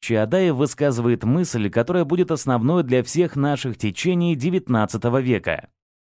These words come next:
«У меня есть глубокое убеждение, что мы призваны решить большую часть проблем социального порядка,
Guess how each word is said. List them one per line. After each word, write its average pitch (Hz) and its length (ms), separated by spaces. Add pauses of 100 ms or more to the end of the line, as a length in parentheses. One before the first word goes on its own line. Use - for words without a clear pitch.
(220)
«У 95 80
меня 110 240
есть 143 460
глубокое 120 540
убеждение, 107 600
что 113 240
мы 131 240
призваны 127 520
решить 113 420
большую 127 480
часть 120 340
проблем 117 460
социального 104 640
порядка, 139 720